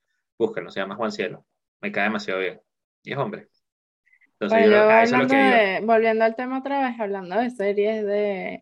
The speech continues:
Speaker 2: hoy. En Netflix hay una serie que se llama Chef's Table.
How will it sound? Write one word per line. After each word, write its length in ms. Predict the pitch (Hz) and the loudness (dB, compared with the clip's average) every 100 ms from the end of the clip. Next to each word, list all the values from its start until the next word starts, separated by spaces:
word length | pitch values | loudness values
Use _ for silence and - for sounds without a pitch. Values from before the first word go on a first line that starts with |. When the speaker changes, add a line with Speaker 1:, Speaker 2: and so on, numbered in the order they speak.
| - | -8
Speaker 2:
hoy. 360 | 196 165 160 _ _ _ _ _ _ _ _ _ _ _ _ _ - | -6 -6 -10 _ _ _ _ _ _ _ _ _ _ _ _ _ -4
En 320 | 208 202 196 | -2 0 -2
Netflix 680 | 220 233 - 180 175 - - | -2 -2 -6 -10 -10 -12 -8
hay 180 | 185 185 | -6 -4
una 800 | 190 202 202 202 196 196 196 - | -6 -4 -4 -4 -6 -8 -12 -12
serie 280 | 190 185 185 | -10 -8 -8
que 100 | 208 | -8
se 80 | 180 | -8
llama 280 | 175 175 - | -10 -10 -8
Chef's 400 | 208 214 - - | -6 -6 -8 -8
Table. 380 | 170 147 120 | -8 -8 -12